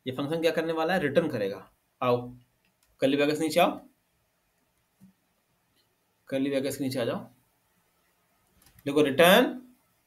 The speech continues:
अरे नहीं, Return कहाँ करेगा? नीचे का return फंक्शन के अंदर तो करेगा Return। हम क्या करेंगे? Promise नाम को बनाएंगे एक method, object, Return new,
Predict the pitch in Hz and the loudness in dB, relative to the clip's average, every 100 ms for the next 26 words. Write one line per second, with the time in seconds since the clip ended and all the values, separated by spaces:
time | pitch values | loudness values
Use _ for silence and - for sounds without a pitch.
0 | - 165 196 247 - - - - - 135 | -4 0 4 2 0 -14 -20 -12 -6 0
1 | 180 202 220 180 147 143 233 240 233 180 | 2 4 4 4 4 2 2 2 2 0
2 | 123 - - _ _ - - - - _ | -4 -8 -18 _ _ -20 -14 -6 -6 _
3 | 131 139 160 170 170 180 151 127 175 233 | -6 -6 -4 -4 -4 -4 0 0 0 -2
4 | - - _ _ _ _ _ _ _ _ | -6 -14 _ _ _ _ _ _ _ _
5 | _ _ _ 127 135 175 190 226 277 285 | _ _ _ 0 6 8 10 10 8 4
6 | - _ _ _ _ _ _ _ - 180 | -6 _ _ _ _ _ _ _ 0 0
7 | 202 208 185 175 220 220 165 185 190 175 | 2 2 2 2 0 0 0 0 -2 -2
8 | 170 165 151 160 214 180 139 139 113 - | 0 0 2 0 0 -2 -2 -4 -6 -10
9 | _ _ - 139 127 143 - - _ 135 | _ _ 0 0 4 2 2 -16 _ -2
10 | 160 185 170 185 | 2 2 4 6